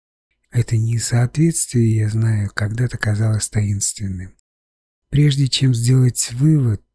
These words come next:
что, несмотря на трагические последствия, возможно, и есть самое главное в этой истории,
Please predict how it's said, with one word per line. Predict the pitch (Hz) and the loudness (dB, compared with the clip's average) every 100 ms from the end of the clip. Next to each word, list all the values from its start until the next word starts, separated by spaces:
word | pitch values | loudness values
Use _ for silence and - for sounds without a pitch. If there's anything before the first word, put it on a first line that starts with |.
| - | -16
что, | - - - - | -14 -16 -12 -2
несмотря | 110 104 113 107 110 101 | -2 0 -2 -2 0 0
на | 101 101 - _ - | 0 -2 -6 _ -6
трагические | 110 113 110 - - 110 | 0 0 0 -2 -2 -4
последствия, | - 110 117 104 - - 101 - _ _ - | -2 -2 -2 -2 -2 -2 -6 -6 _ _ -4
возможно, | 117 107 110 101 107 | 0 2 2 2 0
и | 107 | 0
есть | 110 101 | 0 0
самое | 107 101 101 | 0 0 0
главное | 104 107 98 98 | 2 0 0 0
в | |
этой | 98 - 117 | -2 -2 -2
истории, | - 160 151 | -2 0 2